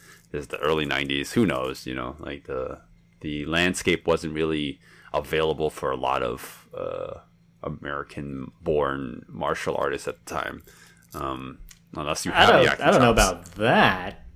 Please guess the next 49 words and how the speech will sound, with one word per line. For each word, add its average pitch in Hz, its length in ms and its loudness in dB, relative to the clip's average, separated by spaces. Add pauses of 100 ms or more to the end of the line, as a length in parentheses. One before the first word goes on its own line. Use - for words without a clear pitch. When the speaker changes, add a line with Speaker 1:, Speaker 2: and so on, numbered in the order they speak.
Speaker 1:
Unless 113 280 6
you 143 60 4
have 139 280 8
the 95 120 4
acting - 240 -4
chops, - 300 -6
and - 180 0
it's, - 160 0
you 349 80 4
know, 320 200 4
a 262 80 -2
very, 139 380 8
uh 110 380 8
Speaker 2:
Well, 202 160 10
he, 165 300 12
he 196 120 8
just 175 220 10
needed 127 300 8
to 131 60 6
be 113 140 6
discovered. 107 640 4
I 123 60 8
mean, 127 160 8
this 139 180 6
would 170 140 12
have 143 120 8
been 151 120 10
a 151 40 12
Speaker 1:
Exactly. 135 340 10
Speaker 2:
great - 120 -6 (840)
show 143 320 10
reel 120 320 2 (340)
for 104 360 2
him. 95 400 -6
I'm 107 360 -2 (180)
surprised. 127 920 4
Well, 117 260 6
I 113 80 8
mean, 110 160 2
we 123 100 8
don't 127 180 10
know. 101 220 6
We 123 80 6
don't 143 160 8
know 131 100 4
the 113 80 2
history. 107 320 -2
Maybe 120 300 4
he 110 120 -2